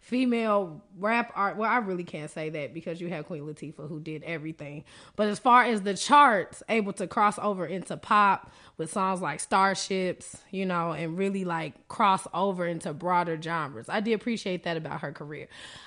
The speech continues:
I think maybe a reason why she was able to do that is because there was really nobody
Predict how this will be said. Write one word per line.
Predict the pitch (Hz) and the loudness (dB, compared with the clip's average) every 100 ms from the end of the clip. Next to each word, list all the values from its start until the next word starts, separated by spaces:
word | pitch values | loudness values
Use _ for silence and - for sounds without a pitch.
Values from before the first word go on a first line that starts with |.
| - | -2
I | 214 | 0
think | - 277 | 4 4
maybe | 254 254 233 | 6 4 4
a | 196 | 2
reason | 190 247 247 | 4 4 4
why | 226 | 2
she | 220 226 | 2 0
was | 196 | -2
able | 185 202 202 | -2 -2 -4
to | 196 | -4
do | 196 220 | -2 0
that | 214 | 0
is | 185 175 | 0 -4
because | 185 202 180 | -6 -4 -2
there | 185 175 | -2 -2
was | 170 165 | -4 -4
really | 180 185 175 | -4 -4 -6
nobody | 170 165 165 160 151 147 160 | -6 -8 -8 -8 -10 -12 -14